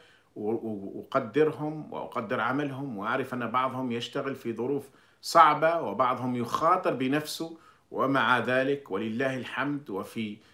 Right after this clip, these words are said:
سنوات، بعضهم على اتصال معي منذ سنوات، بعضهم اتصال منذ أشهر، بعضهم اتصال منذ أسابيع،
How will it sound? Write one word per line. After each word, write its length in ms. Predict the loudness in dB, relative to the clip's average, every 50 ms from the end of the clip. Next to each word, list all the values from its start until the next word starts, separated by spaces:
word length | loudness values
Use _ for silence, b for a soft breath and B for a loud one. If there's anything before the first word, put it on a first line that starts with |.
| b b
سنوات، 680 | -12 -4 -2 -2 0 2 2 4 4 4 4 2 0
بعضهم 420 | 0 2 2 2 2 0 -2 -2 -2
على 280 | -2 -2 -2 -2 -4
اتصال 460 | -4 -6 -10 -12 -10 -4 -4 -2 -2 -2
معي 200 | -2 -4 -4 -2
منذ 240 | -2 -4 -4 -4
سنوات، 640 | -6 -6 -4 -2 0 0 0 0 0 0 -2 -6 -10 B B B B B B 0
بعضهم 320 | 2 2 2 2 -2 -4
اتصال 400 | -6 -6 -8 -6 -2 0 0 2
منذ 260 | 2 0 0 0 -2 0
أشهر، 420 | 0 0 0 0 -2 -4 -8 -10 -8 -6
بعضهم 280 | -4 -2 -2 -2 -4 -6
اتصال 400 | -8 -8 -8 -4 -2 0 0 0
منذ 220 | 0 0 0 -2
أسابيع، 640 | -2 -4 -6 -2 0 0 2 4 6 4 4 2